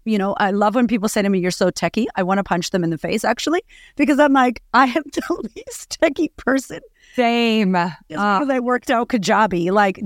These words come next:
Speaker 1: does not m-, trust me, YouTube videos. Like, do, do you get that? That people are like, "You're so good at tech," or in the beginning
Speaker 2: Yes.
Speaker 1: when you didn't have a team, like, you just work it out.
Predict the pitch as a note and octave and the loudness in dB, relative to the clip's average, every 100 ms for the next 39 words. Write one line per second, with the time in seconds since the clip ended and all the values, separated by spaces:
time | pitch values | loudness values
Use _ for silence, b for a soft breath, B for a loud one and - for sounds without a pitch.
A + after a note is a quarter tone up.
0 | - A3 G3 F#3 G#3+ G#3+ G#3+ A3 - - | -2 0 0 2 2 4 2 -2 -2 0
1 | G3+ - A#3 A3 G#3+ - A3 E3 F#3 E3+ | 0 0 0 2 0 0 -4 0 -2 0
2 | D#3+ - F#3+ - - _ _ _ - B3+ | -2 0 0 -2 -18 _ _ _ 0 0
3 | G#3 B3+ D#4+ - G3 A3+ A3+ G3+ A3 G#3+ | 2 2 2 0 2 2 2 -2 0 0
4 | G3+ G3+ G3+ D#4 D#4+ - D#4+ C4+ D#4 C#4+ | 2 2 0 0 0 0 0 2 0 0
5 | B3+ - C#4+ C#4+ - G#3+ G3+ A#3 A3+ G#3+ | -4 -6 0 0 0 -2 -2 0 0 0
6 | A3+ B3 B3 G#3 G#3 A3 G#3 F3+ G#3+ G3+ | 0 2 2 0 -2 -2 -2 0 0 0
7 | F#3+ - B3+ G3+ F#3 G3 F#3+ _ _ _ | -4 0 0 2 2 0 -2 _ _ _
8 | - _ _ _ - - A3 C4 C#4+ A3+ | -20 _ _ _ -18 -4 0 0 0 0
9 | A#3 A#3+ C4 F4 - | 0 2 2 4 2